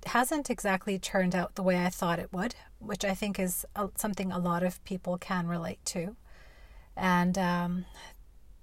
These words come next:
I'm grateful that the vision for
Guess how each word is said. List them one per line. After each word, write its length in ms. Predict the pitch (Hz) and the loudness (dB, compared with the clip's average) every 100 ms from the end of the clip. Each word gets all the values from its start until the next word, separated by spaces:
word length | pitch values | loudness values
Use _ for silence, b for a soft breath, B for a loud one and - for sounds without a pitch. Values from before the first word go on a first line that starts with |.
| - - - - - - | -20 -20 -20 -20 -20 -2
I'm 120 | 214 | 0
grateful 560 | 190 196 190 - 196 302 | 6 6 4 0 2 2
that 160 | - 190 | 0 2
the 100 | 190 | 2
vision 400 | 175 190 190 202 | 4 2 2 -2
for 400 | - 180 175 | 2 2 2